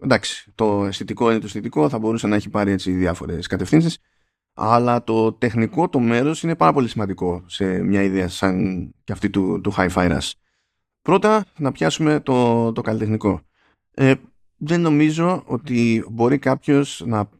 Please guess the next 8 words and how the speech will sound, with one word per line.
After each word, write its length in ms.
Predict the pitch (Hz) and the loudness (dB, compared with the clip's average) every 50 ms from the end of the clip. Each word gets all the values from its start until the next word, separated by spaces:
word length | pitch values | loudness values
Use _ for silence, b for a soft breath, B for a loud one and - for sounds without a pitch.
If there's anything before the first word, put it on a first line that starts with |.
| _ _ _ _ | _ _ _ _
πάει 420 | - 135 135 135 139 135 131 135 - | -2 0 2 4 4 2 0 -2 -4
να 260 | - 117 117 110 110 | -4 -4 -2 -4 -4
ψάξει 340 | - - - 131 - - 135 | -4 -4 -4 -4 -2 -2 -2
για 160 | 120 117 113 | 0 2 2
άλλο 160 | 120 127 135 123 | 2 2 2 0
παιχνίδι 640 | 117 - - 120 127 123 123 123 123 120 123 123 | -2 -4 -2 -2 0 0 0 0 2 2 2 0
με 180 | 98 98 110 107 | 0 0 -2 -2
γραφικά 720 | 104 104 104 107 104 - 101 - 110 110 117 117 110 | -2 -2 -2 -4 -4 -4 -6 -4 -2 0 0 0 -2